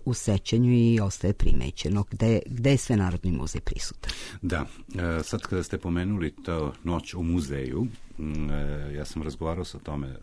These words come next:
Speaker 2: o tome upravo u ovoj emisiji sa direktorkom, e, muzeja, odnosno upravnicom Muzeja Vuka i Dositeja, i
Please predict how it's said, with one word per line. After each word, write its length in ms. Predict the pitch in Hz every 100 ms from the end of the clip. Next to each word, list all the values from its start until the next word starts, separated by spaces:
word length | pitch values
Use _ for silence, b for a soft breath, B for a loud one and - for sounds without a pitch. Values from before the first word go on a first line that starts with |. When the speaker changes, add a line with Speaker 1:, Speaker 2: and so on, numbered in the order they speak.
| 80
Speaker 2:
o 60 |
tome 360 | 78 78 73 73
upravo 440 | 71 - 87 73 67
u 140 | 69
ovoj 200 | 73 73
emisiji 480 | 73 76 - 87 71 B B B B B
sa 180 | - 80
direktorkom, 720 | 78 76 73 73 - 67 64
e, 180 | - 69 67 64 64 64
muzeja, 760 | 65 62 - 65 71 65 64 58 - -
odnosno 360 | 71 62 - 65
upravnicom 680 | 73 67 60 64 58 52 60
Muzeja 400 | 65 64 67 64
Vuka 320 | 60 64 -
i 60 | 65
Dositeja, 640 | - - 78 - 90 107 82 B B B -
i 380 | 85 80 80